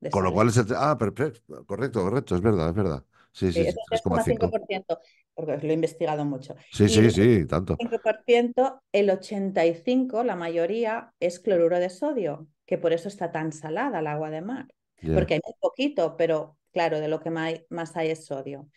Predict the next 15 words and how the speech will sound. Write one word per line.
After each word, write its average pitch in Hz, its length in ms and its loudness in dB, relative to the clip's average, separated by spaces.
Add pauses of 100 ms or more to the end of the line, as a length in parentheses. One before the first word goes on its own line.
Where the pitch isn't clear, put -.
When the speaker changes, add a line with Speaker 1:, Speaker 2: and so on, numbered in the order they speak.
(280)
Speaker 1:
Entonces 196 240 0
yo 254 140 2
pensando 240 420 -2
y 226 40 -6
pensando 208 440 -6
y 196 40 2
decía, 175 420 -2
"A 180 80 0
ver, 175 260 0 (200)
¿dónde 233 220 0
podemos 220 380 2
conseguir 202 800 -2 (560)
que 180 400 2
ese 196 240 -2
sodio 208 720 0